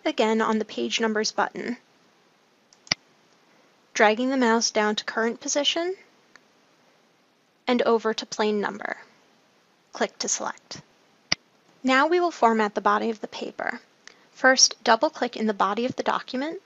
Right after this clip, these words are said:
and scroll to move back to the second page. Click the left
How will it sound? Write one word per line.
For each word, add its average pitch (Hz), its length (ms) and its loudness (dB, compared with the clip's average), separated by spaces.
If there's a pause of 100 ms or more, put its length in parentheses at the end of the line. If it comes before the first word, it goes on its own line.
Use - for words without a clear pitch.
(1000)
and 233 160 0
scroll 254 540 0 (680)
to - 120 -2
move 226 360 0
back 208 300 -2
to - 140 -4
the 202 80 -2
second - 360 -2
page. - 420 -6 (4000)
Click 269 380 0
the 233 120 4
left 220 420 0